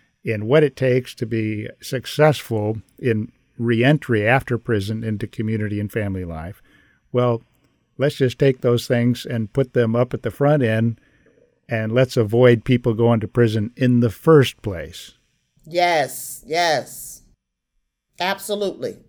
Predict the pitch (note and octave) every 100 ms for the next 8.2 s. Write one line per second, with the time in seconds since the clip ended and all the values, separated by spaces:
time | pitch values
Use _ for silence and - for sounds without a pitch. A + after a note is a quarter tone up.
0 | _ _ B2 B2 C3 - B2+ E3 D3+ B2+
1 | - C3 A#2+ A#2 A#2 A#2+ C#3 C3 A#2+ -
2 | B2 A2 G#2 B2 G#2 - F#2 A2 A2 C3
3 | C3 A2+ A2+ B2+ C3 C3 C3 C#3 - _
4 | - C3+ B2 A2 A2+ A#2 A#2+ G#2+ G2 -
5 | B2 A#2+ - F#2+ - B2+ A2 F#2+ - G#2
6 | A2 A2 - B2 A#2 A#2+ A#2+ A#2 A2+ A#2+
7 | B2 A#2+ A#2 G#2+ - B2 A2+ G#2 G2+ F#2+
8 | F#2+